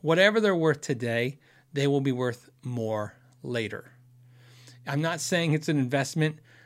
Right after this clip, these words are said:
I'm not saying you should use that as an investment, so I'm not saying you shouldn't take the money, sell the Les Pauls, and invest it in something better. I'm just saying, like, sometimes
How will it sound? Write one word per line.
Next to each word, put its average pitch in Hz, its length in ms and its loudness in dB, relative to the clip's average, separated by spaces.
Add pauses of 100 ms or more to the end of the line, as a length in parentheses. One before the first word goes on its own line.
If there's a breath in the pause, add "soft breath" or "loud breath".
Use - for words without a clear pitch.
(120)
I'm 143 120 0
not 175 180 2
saying 170 320 2
you 156 80 2
should 147 160 -6
use 165 300 2
that 151 140 4
as 135 120 2
an 131 80 0
investment, 135 480 -2
so 131 160 -2
I'm 131 160 0
not 135 200 -2
saying 143 200 2
you 120 60 -2
shouldn't 147 240 -4
take 139 160 -2
the 123 60 -4
money, 127 240 0
sell 127 200 -4
the 127 80 -2
Les 123 200 -2
Pauls, 120 260 -2
and 123 80 -4
invest 123 340 -2
it 131 40 -2
in 117 60 -4
something 123 240 -2
better. 123 280 0 (240 loud breath)
I'm 156 180 2
just 160 160 2
saying, 139 360 2
like, 127 280 -2 (840 soft breath)
sometimes 175 1080 6